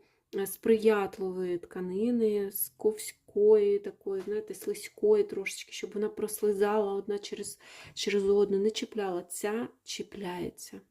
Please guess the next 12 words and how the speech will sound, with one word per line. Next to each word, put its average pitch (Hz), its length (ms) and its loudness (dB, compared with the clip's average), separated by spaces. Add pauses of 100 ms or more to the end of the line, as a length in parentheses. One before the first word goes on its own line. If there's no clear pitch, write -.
(500)
І 196 140 -2
її 214 300 2
дуже 240 340 0
складно, 196 920 2
а, 190 420 -2
зав'язати 202 1000 2
навіть 220 640 0
без 180 600 -2
шиї, 180 760 -4
тому 190 320 -2
що, - 260 -6 (640)
е, 185 380 -2